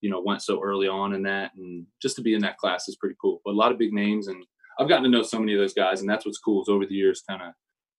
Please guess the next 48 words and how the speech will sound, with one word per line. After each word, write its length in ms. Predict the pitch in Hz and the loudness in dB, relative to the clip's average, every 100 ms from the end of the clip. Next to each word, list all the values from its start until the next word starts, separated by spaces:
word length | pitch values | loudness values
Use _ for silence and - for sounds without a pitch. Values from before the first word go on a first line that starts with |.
| - | -4
um, 400 | 95 90 87 92 | -2 -2 -4 0
being 120 | 113 | 2
able 160 | 110 101 | 4 2
to 40 | 101 | 0
see 160 | 113 | 0
guys 400 | 104 101 98 98 | 2 4 4 0
and 80 | 98 | 0
be 80 | 101 | -4
like, 120 | 95 | -4
"Oh, 240 | 120 120 110 | -8 -8 -6
rem-, 320 | 110 113 110 117 | -4 -2 -4 0
remember 380 | 113 117 113 | 2 4 4
at 100 | 110 | 2
the 80 | 107 | 2
rookie 160 | 113 110 - | 0 0 -6
premiere 300 | 110 113 113 | -4 -2 -2
and 80 | 110 | -2
all 120 | 107 | -4
the 80 | 101 - | -4 -4
times 200 | 107 104 | -2 -2
that 80 | 98 | -2
I've, 180 | 95 - _ | -4 -8 _
at 60 | |
the 80 | 95 | -8
combine, 600 | - 113 113 113 110 107 | 0 0 2 2 2 -2
all 120 | 107 | -4
the 80 | 104 107 | -4 -6
times 160 | 104 | -6
we 60 | 104 | -4
got 140 | 101 | -4
to 60 | - | -4
hang 200 | 104 98 | -6 -6
out." 180 | 101 95 | -6 -8
And 720 | - _ _ _ _ _ 156 | -12 _ _ _ _ _ 4
even, 140 | 165 | 6
like, 180 | 135 110 | 6 4
Lamar, 320 | 104 107 101 92 | 4 4 4 4
Lamar 280 | 101 113 | 2 4
was 120 | 107 104 | 4 4
awesome. 400 | 101 - 95 90 | 4 2 -8 0
I 100 | 135 | 4
was 120 | 135 | 6
actually 240 | 143 127 | 4 2
his 60 | 113 | 2
roommate 240 | 123 117 | 4 4
at 60 | 104 | 0
the 80 | - - | -6 -8
combine 440 | 107 101 98 92 | -6 -4 -4 -6